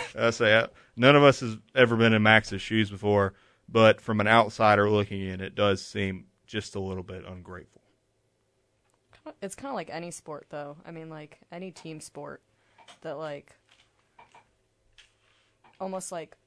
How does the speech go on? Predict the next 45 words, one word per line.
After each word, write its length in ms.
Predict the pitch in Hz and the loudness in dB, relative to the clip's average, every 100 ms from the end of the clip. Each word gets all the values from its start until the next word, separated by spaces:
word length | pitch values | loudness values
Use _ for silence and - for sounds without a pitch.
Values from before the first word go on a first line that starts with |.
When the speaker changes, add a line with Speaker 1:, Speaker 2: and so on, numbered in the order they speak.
| _ _ _ _ _ _ - - _ - | _ _ _ _ _ _ -20 -20 _ -20
Speaker 3:
if 140 | 202 | -18
you 80 | 208 | -18
take 360 | 190 202 196 196 | -14 -10 -8 -8
over, 420 | 185 175 175 165 | -8 -8 -12 -14
if 80 | 170 | -18
you 60 | 175 | -18
try 280 | - 196 202 | -12 -8 -8
to 80 | |
be 140 | 170 170 | -10 -12
the 80 | 160 | -10
best 360 | 160 156 - - | -10 -10 -14 -18
and, 120 | 160 | -16
like, 240 | 151 151 | -16 -16
just, 340 | 165 - - _ _ _ _ _ _ _ _ _ - | -18 -16 -18 _ _ _ _ _ _ _ _ _ -12
like, 180 | 190 | -10
let's 160 | 180 180 | -10 -10
say 100 | 185 | -12
playing 260 | - 170 170 | -12 -16 -14
football 560 | 170 - 175 185 196 - | -16 -8 -6 -6 -6 -14
and 80 | 170 | -16
just 160 | 170 | -16
kinda 280 | 185 160 139 _ _ - | -14 -14 -14 _ _ -16
keep 220 | 196 190 | -14 -12
it 80 | 180 | -14
to 100 | 175 | -14
yourself, 320 | 170 160 160 | -10 -10 -10
or 40 | |
basketball 460 | 156 147 147 - 165 | -10 -10 -10 -10 -12
and 80 | 165 | -12
keep 180 | 175 175 | -16 -18
it 80 | - | -14
to 80 | |
yourself, 640 | 165 147 156 147 180 _ _ _ _ _ _ _ | -14 -12 -10 -10 -10 _ _ _ _ _ _ _
just, 280 | - 180 - _ _ | -8 -8 -8 _ _
you're 140 | 190 190 | -8 -6
not 140 | 190 | -6
gonna 100 | 156 | -6
help 180 | 170 160 | -8 -6
out 120 | 147 | -6
anybody. 480 | 143 110 113 73 180 _ - | -8 -12 -14 -14 -18 _ -8
Like, 280 | 180 170 _ _ _ _ - | -6 -6 _ _ _ _ -14
people 260 | 240 220 | -8 -6
know 360 | 175 165 170 160 | -4 -2 -2 -6
if 240 | 165 - | -10 -12
you're 340 | 170 160 156 | -10 -10 -10